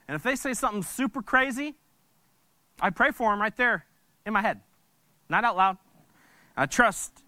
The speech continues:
that the Holy Spirit that has done the work within me is the same Holy Spirit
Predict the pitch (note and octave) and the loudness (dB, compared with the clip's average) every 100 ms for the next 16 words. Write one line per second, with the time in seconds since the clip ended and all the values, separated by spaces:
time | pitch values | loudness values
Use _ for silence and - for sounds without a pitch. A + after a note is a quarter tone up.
0 | - F3 F3 F#3 C4 G#3+ - - A3 D#4+ | -6 -2 0 2 2 -2 -8 0 2 2
1 | - _ _ _ _ _ _ E3 F3+ D3 | -2 _ _ _ _ _ _ -4 -2 2
2 | B3 B3 A3+ A#3+ - G3+ F#3+ D3 D3+ B3+ | 4 4 2 2 0 -4 -2 0 0 -2
3 | D4 - _ _ _ _ _ D3 D3+ F3 | -4 -10 _ _ _ _ _ -10 -6 0
4 | B3+ C#4 A#3 A3+ E3+ - C#4+ D#4 | 0 2 2 0 -4 -6 -4 -4